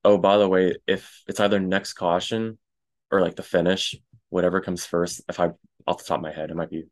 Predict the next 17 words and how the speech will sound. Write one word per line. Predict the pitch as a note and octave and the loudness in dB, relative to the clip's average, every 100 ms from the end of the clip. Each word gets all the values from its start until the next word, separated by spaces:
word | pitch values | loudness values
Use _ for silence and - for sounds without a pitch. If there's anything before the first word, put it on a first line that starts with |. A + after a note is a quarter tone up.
| - | -10
wrong. | D#2 D#2 E2 - - _ _ | -8 -8 -16 -20 -20 _ _
But | F2 E2+ - _ _ - | 2 2 -2 _ _ -4
I | |
was | G2+ | 2
like, | G2 - | 2 6
"All | A2+ | 6
right, | G#2+ - - _ _ _ _ _ _ _ | 6 4 -6 _ _ _ _ _ _ _
cool. | - D3 A#2 A2 - _ _ _ _ _ _ _ _ _ _ | 2 6 6 4 -2 _ _ _ _ _ _ _ _ _ _
Thank | B2+ C#3 C3 | 0 0 2
you | B2 A#2+ | 2 2
again." | A2 A#2 A2 A2+ A#2 _ - | 2 2 2 0 -8 _ -18
<laughs> | - - D4+ - E3+ | -16 -12 -12 -8 -10
Two | - - G3 G3+ | -8 4 4 4
weekends | G3 G3 F3+ F3 | 0 2 0 0
in | |
a | E3+ | 0
row. | D#3 D#3 D3+ | 0 0 -2